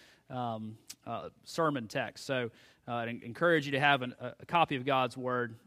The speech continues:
open before you. But before we read and preach, let's, let's go and ask the Lord for His help. Oh Lord, we pray that you would indeed help us,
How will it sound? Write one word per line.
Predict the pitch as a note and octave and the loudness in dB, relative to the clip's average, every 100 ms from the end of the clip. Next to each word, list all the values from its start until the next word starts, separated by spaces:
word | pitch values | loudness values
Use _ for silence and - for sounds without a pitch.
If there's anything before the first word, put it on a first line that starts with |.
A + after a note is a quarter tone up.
| - | -6
open | B2+ B2 | -4 -4
before | A2 - A#2+ | -8 -8 -8
you. | A2+ | -6
But | E3+ | -6
before | F#3 D4+ C#4 | 2 4 6
we | G#3 E3 - - E3 | 6 4 -4 -14 2
read | G3 G#3 A#3+ A3+ | 4 6 6 4
and | D#3+ | 2
preach, | - A#3 A#3 - | 2 2 2 0
let's, | C4 - - | 0 -2 -10
let's | D#4 - | -8 0
go | A#3 A3 | 2 4
and | E3 | 2
ask | F3 - | 0 0
the | |
Lord | D3+ D3+ D3 - | -4 -2 -2 -2
for | C3 | -6
His | B2 A#2 | -6 -6
help. | B2 G#2+ - _ _ _ _ _ _ _ _ _ _ _ _ _ _ _ _ _ _ _ _ _ _ _ _ _ _ _ _ _ _ _ - | -8 -8 -12 _ _ _ _ _ _ _ _ _ _ _ _ _ _ _ _ _ _ _ _ _ _ _ _ _ _ _ _ _ _ _ -2
Oh | E3+ | 4
Lord, | F3+ F#3+ F#3 | 6 8 8
we | D#3 C#3+ | 6 -2
pray | - G3+ F3+ D3+ | 2 6 8 6
that | C#3+ | 4
you | B2+ D#3+ D#3 D3 | 0 0 0 0
would | C#3+ D3 D3 | -2 0 0
indeed | C3+ B2+ C#3+ C#3+ | 0 -2 -2 -2
help | C3 D3+ - | 0 -2 0
us, | A2+ A2 - - | -6 -8 -10 -14